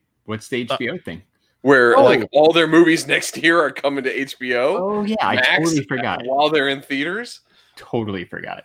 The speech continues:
Speaker 1: Yeah, that's huge.
Speaker 2: I
Speaker 1: Well,
Speaker 2: am
Speaker 1: hmm, I totally forgot about that. Yeah.
Speaker 2: Yeah. I am one hundred percent a fan of that, just because, like I said, at the end of the day, like I said, right, technology now, right? Like I said, home, home technology,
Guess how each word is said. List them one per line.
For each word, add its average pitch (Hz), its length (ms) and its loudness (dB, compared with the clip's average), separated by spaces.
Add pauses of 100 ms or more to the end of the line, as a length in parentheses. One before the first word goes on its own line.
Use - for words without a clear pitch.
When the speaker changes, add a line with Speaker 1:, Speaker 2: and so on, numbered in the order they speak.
Speaker 1:
Yeah, - 180 -14 (340)
that's 104 200 -10
huge. - 400 -12 (600)
Speaker 2:
I 120 180 -6
Speaker 1:
Well, 131 240 2
Speaker 2:
am 120 80 -8 (160)
Speaker 1:
hmm, 131 200 -4
I 117 120 -6 (160)
totally 185 360 -2
forgot 110 200 0
about 73 240 -8
that. - 200 -14
Yeah. 110 180 -2
Speaker 2:
Yeah. 104 120 -6 (440)
I 135 140 -4
am 139 200 -6
one 139 140 -4
hundred 151 360 -4
percent 143 520 -6 (180)
a 117 60 -12
fan 139 320 -4
of 165 160 -4
that, 175 340 -6 (220)
just 156 180 -18
because, 139 260 -8
like - 140 -16
I - 40 -12
said, 139 200 -10 (360)
at 156 100 -14
the 190 100 -18
end 196 100 -4
of 226 40 -4
the 220 60 -6
day, 127 240 -8
like 175 160 -10
I - 20 -14
said, 160 320 -12
right, 156 280 -8 (920)
technology 185 680 -4
now, 98 260 -12
right? 107 300 -8
Like 131 100 -12
I - 20 -20
said, 143 100 -6
home, 202 340 -6
home 233 560 -4
technology, 156 800 -6